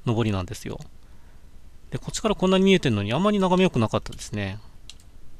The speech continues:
この町からこう、ぐっと折り返してずーっと登っていくんですよ。ここが一番きつかったところ。あ、剥がされてるのはこっちですね。これって何撮ってるかわからないですけど、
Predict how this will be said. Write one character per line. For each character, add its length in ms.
こ 100
の 80
町 200
か 100
ら 80
こ 320
う、 60
ぐ 160
っ 60
と 180
折 120
り 20
返 200
し 80
て 120
ず 140
ー 100
っ 40
と 80
登 200
っ 20
て 100
い 20
く 100
ん 40
で 80
す 140
よ。 120
こ 140
こ 100
が 40
一 120
番 80
き 100
つ 80
か 80
っ 20
た 120
と 80
こ 140
ろ。 120
あ、 80
剥 120
が 80
さ 140
れ 40
て 80
る 60
の 60
は 20
こ 100
っ 40
ち 100
で 80
す 100
ね。 200
こ 140
れ 60
っ 20
て 100
何 200
撮 80
っ 40
て 120
る 80
か 80
わ 60
か 80
ら 100
な 100
い 60
で 80
す 80
け 100
ど、 320